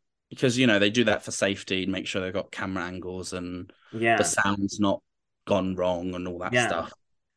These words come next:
Speaker 2: I think, uh, someone said at Roscoe's or whether, uh, Roscoe's or Twitter, they did this three times. They ran it three times. So, like, you gotta be exhausted after that. And then it's like, "Okay,
Speaker 1: Oh, yeah.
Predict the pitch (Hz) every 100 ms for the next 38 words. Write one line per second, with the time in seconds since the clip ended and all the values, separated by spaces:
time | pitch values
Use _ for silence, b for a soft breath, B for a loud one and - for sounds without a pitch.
0 | - 147 214 226 202 - 135 180 185 160
1 | 170 127 117 123 147 - 139 139 139 107
2 | 113 110 110 110 - 147 175 190 151 147
3 | 127 120 120 113 107 - 110 117 107 90
4 | 87 98 95 92 - 87 92 80 85 120
5 | 123 170 262 226 127 107 95 113 123 127
6 | - 87 - - 98 - 92 98 82 107
7 | 113 117 113 185 196 165 131